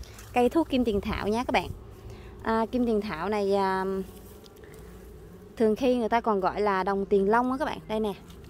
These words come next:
những, trên những cái lá của nó có những cái cọng lông, lông trắng trắng, trắng trắng á, rất là mịn đó các bạn.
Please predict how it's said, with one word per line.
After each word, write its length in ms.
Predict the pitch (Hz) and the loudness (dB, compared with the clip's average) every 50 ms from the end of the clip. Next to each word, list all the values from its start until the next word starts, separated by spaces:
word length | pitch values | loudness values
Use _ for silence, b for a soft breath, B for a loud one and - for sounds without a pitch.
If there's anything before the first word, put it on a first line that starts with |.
| - - - - - - B B B B B B - | -18 -18 -18 -18 -18 -18 B B B B B B -10
những, 140 | - 190 185 - - | -6 -6 -6 -4 2
trên 200 | 254 254 254 247 | 2 4 4 4
những 140 | 226 180 185 | 2 0 0
cái 100 | 240 254 | 0 0
lá 240 | 240 226 226 247 | 0 0 0 -2
của 60 | 294 302 | -2 -2
nó 180 | 247 240 254 | -2 -2 -2
có 100 | 247 285 | -2 -2
những 200 | 285 269 214 180 | -2 0 -2 -2
cái 120 | 185 240 247 | -4 -6 -6
cọng 380 | - - - 233 - - 160 | -6 -8 -8 -6 -6 -4 -4
lông, 340 | 202 220 226 233 233 233 233 | -2 -4 -2 -2 -2 -2 -2
lông 260 | 233 233 233 240 240 | -2 -2 -2 -2 -4
trắng 200 | 240 - 254 277 | -2 -2 -4 -2
trắng, 160 | 277 277 277 | -2 -2 -2
trắng 140 | 269 277 277 | 0 -2 -2
trắng 260 | 269 254 233 247 277 | 0 0 -2 0 0
á, 100 | 302 302 | -2 -2
rất 140 | 285 330 - | -2 -2 0
là 60 | 311 | 2
mịn 220 | 233 202 190 - 185 | 2 2 2 0 0
đó 80 | 226 | -2
các 80 | 240 294 | -2 -2
bạn. 140 | 240 185 | -4 -4